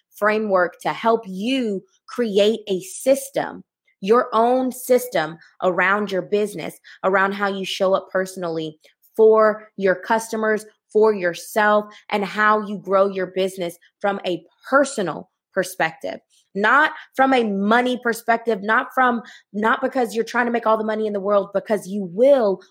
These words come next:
when you start to show up for people emotionally, when you take a deeper dive and connect with them.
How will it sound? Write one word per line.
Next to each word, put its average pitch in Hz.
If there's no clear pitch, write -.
when 214
you 196
start 220
to 202
show 226
up 208
for 185
people 202
emotionally, 180
when 208
you 202
take 214
a 170
deeper 233
dive 196
and 185
connect 175
with 165
them. 165